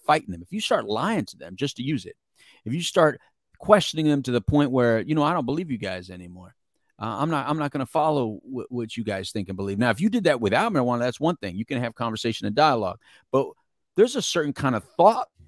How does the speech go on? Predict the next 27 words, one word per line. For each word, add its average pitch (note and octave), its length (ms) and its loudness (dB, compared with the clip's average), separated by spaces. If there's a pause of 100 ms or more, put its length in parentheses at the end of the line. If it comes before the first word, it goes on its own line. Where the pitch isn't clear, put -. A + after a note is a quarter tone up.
(220)
that C3 160 8
all D3 180 6
marijuana, D3+ 640 4
when D3+ 160 -2
you, D3+ 100 -6
when D3 180 -4
you're C#3+ 80 0
young D3+ 200 2
and A#3 60 0
you G3 60 0
start F#3+ 160 0
smoking F#3 200 -2
pot, G#3 160 2
you G#3 100 6
realize, F#3+ 420 6
"Man, G#3 220 -4
other F#3+ 120 -2
people G3 180 0
that D#3 40 2
smoke F#3+ 180 -4
marijuana F#3+ 240 4
think A2+ 160 0
exactly A#2+ 500 4
the F3+ 100 2
way F#3 100 4
I F3 120 4
do." F#2+ 220 -2